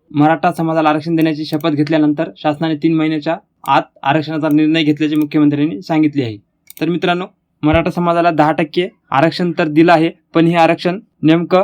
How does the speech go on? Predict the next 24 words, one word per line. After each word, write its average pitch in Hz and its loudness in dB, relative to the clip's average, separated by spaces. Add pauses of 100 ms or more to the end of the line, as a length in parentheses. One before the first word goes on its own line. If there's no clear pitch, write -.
(140)
कोर्टामध्ये 170 4
टिकणार 170 0
का? 156 0 (300)
तसेच 180 -2 (200)
या 170 6
आरक्षणामुळे 175 0 (280)
मराठा 160 4
समाजाला 165 0 (360)
मोठ्या 160 2
प्रमाणात 170 0
फायदा 165 2
होईल 165 2
का, 165 2 (300)
हेही 185 2
जाणून 180 0
घेणे 175 -2
महत्त्वाचे 175 0
आहे. 175 0 (300)
तर 185 2
मित्रांनो, 185 2 (420)
मनोज 165 4
जरांगे 175 2
पाटलांच्या 170 0
माध्यमातून 170 -2